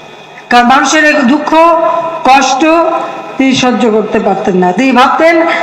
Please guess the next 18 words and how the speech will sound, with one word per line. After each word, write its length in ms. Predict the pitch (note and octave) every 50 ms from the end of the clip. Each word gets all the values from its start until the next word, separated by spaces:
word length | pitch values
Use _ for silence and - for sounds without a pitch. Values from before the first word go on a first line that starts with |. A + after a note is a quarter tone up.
| - -
কিভাবে 320 | - D4+ D#4 E4 E4 F4 E4+ D#4+ C#4+ C#4
বাংলাদেশের 480 | C#4+ C#4+ C#4 B3+ C#4 C4 C4+ D4 C#4 B3+ A#3+
মানুষের 260 | A#3+ A#3 A#3+ B3+ A3+ G3 G#3
ভাগ্য 160 | A#3 A#3 A#3 A#3+
পরিবর্তন 540 | B3 B3+ A#3 A#3+ A3+ A3+ A3 A3+ - G#3 G3 F#3+ G#3
করবেন। 300 | G3+ F3+ E3 F3 E3+ D#3+ D#3 D3+ - - - - - - - - - - - - - - - - - - - - -
সেই 340 | - - - D#4 E4 F4 F4+ F4+ F#4 F4 F4 F4+ F4+ - - - - - - -
চিন্তা 280 | D4+ D#4+ D#4 E4 E4+ E4 E4
থেকেই 260 | E4 E4 F4+ E4+ E4+ E4+
তিনি 220 | D#4 C#4+ C4+ B3+ A#3+ G#3 G3 - - - - - - - - - - - - - - - -
তার 180 | C#4 C#4 C#4 C4+ C#4
জীবনে 300 | C#4 C#4+ C#4 C#4+ C#4+ C#4+ C#4 C#4+ -
সংগ্রাম 360 | D4 C#4+ C#4+ D4+ D#4+ E4 E4 D#4+ D#4+ D#4+
করে 220 | C#4 A#3 G#3 F3 D3+ C#3+ - - - - - - - - - - - - - - - - - - - - - - - G3 B3
বাংলাদেশের 560 | C#4 D4 D4+ D#4 D#4 C4+ D#4+ D4 - D#4+ D#4+ D#4
মানুষকে 440 | D#4+ D#4+ D4+ D#4 D#4+ - - D#4+ D#4+ E4 E4 E4 D#4 D#4+ E4 - - - - - - - - - - - - - - - -
স্বাধীনতার 580 | - - A#3+ C#4+ D4 D#4+ E4 E4 E4 F4 D#4+ E4 E4
যুদ্ধে 320 | D4+ D4+ B3+ A#3 D4 D#4+